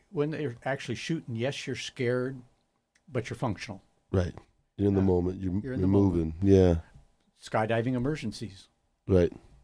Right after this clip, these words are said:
Speaker 1: You know, i-, if you, you do it and, and take care of it. We were getting shot at. We took care of it.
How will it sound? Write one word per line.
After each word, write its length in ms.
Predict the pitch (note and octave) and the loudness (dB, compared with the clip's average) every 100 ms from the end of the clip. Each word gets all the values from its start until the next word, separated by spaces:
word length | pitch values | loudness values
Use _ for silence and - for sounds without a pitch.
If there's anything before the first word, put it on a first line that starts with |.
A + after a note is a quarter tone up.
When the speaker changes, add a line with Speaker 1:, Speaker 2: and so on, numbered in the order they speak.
| _ | _
Speaker 1:
You 80 | - | -8
know, 180 | A2 A#2+ | -6 -4
i-, 240 | A2 G#2+ C3 C3+ - | 0 0 0 -8 -10
if 140 | A#2+ - - _ _ _ _ _ | -12 -12 -20 _ _ _ _ _
you, 240 | C3+ A2+ A2 | -6 -4 -6
you 160 | - B2 | -8 -8
do 260 | - B2+ A#2 | -4 -4 -2
it 120 | - _ _ _ | -4 _ _ _
and, 340 | D3 A2+ G#2+ G#2 _ _ _ _ _ _ _ _ _ - | -10 -8 -8 -10 _ _ _ _ _ _ _ _ _ -16
and 100 | - | -8
take 180 | A#2+ | -8
care 160 | - E3+ G#3+ | -6 -8 -8
of 100 | - | -16
it. 60 | _ _ _ _ _ _ F3+ _ E3+ _ _ _ - | _ _ _ _ _ _ -20 _ -20 _ _ _ -8
We 120 | B2+ | -6
were 140 | G#2 G#2 | -6 -6
getting 180 | A2 | -8
shot 300 | - A2 G#2 | -6 -4 -4
at. 180 | A2+ C#3 | -4 -10
We 60 | A2+ | -14
took 200 | - A#2 | -14 -10
care 200 | A2+ G#2+ | -6 -4
of 120 | A2 | -6
it. 100 | D#3 | -10